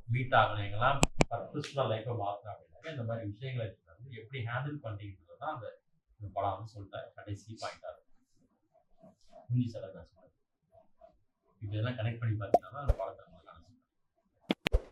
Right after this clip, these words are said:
So just ஒரு ஸ்டோரியா அதை அண்டர்ஸ்டாண்ட் பண்ண முடியாது. ஒரு ரெண்டு ஆண்கள் மீட் பண்றாங்க, பேசுறாங்க, அதுக்கப்புறம் வந்து பெண் வீட்டுக்கு போறாங்க, அங்க ரெண்டு பேரும் பேசிக்கிறாங்க. "என்ன எங்க போனாலும் படுக்கிறதாவே இருக்கே, எங்க போனாலும் ஒரே செக்ஸாவே இருக்கே,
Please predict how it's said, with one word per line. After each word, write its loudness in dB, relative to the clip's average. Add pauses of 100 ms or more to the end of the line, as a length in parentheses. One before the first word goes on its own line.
(520)
So 6 (120)
just 6
ஒரு 2 (100)
ஸ்டோரியா 2
அதை 4
அண்டர்ஸ்டாண்ட் -2
பண்ண -10
முடியாது. 2 (540)
ஒரு -8 (800)
ரெண்டு 8
ஆண்கள் 4
மீட் 0
பண்றாங்க, 0
பேசுறாங்க, -4
அதுக்கப்புறம் 8
வந்து 2
பெண் 12
வீட்டுக்கு -10
போறாங்க, -4
அங்க -6
ரெண்டு -14
பேரும் -10 (280)
பேசிக்கிறாங்க. -8
"என்ன -4
எங்க -6
போனாலும் 2
படுக்கிறதாவே 0
இருக்கே, -10
எங்க -6
போனாலும் -6
ஒரே -10
செக்ஸாவே -2
இருக்கே, -14